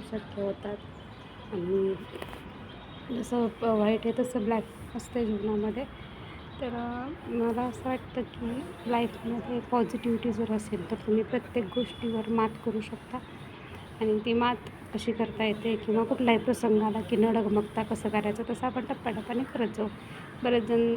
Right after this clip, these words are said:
ओळखतात, बरेच जण ओळखत नाहीत. तर तुम्हाला काही अडचण असेल तर तुम्ही शेअर करत जा. तुमचं नाव हे करणार नाही, पण त्याच्यावर ॲन्सर देताना आपल्याला एक सब्जेक्ट घेऊन त्याच्यावर ॲन्सर मी व्हिडिओ बनवत जाईन, तुम्हाला ते ॲन्सर मिळत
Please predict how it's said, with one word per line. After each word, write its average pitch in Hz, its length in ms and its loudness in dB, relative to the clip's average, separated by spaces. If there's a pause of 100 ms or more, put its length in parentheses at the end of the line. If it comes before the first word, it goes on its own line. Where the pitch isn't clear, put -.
ओळखतात, 220 520 6
बरेच 214 300 4
जण 214 100 4
ओळखत 208 380 4
नाहीत. 208 200 2 (520)
तर 208 40 2
तुम्हाला 214 400 6
काही 214 140 2
अडचण 208 380 4
असेल 196 320 0
तर 202 60 0
तुम्ही 214 240 4
शेअर 220 300 6
करत 208 300 0 (120)
जा. 214 60 -2
तुमचं 220 380 4
नाव 220 280 8
हे 220 100 6
करणार 214 360 4
नाही, 202 160 2 (100)
पण 202 120 2
त्याच्यावर 214 420 0
ॲन्सर 220 480 2
देताना 208 460 4
आपल्याला 208 360 4 (680)
एक 190 100 0
सब्जेक्ट 208 520 0
घेऊन 220 240 6
त्याच्यावर 220 380 2
ॲन्सर 214 400 4
मी 220 220 6
व्हिडिओ 220 280 6
बनवत 214 300 6
जाईन, 226 200 0 (560)
तुम्हाला 208 260 4
ते 277 60 2
ॲन्सर 285 300 4
मिळत 196 220 6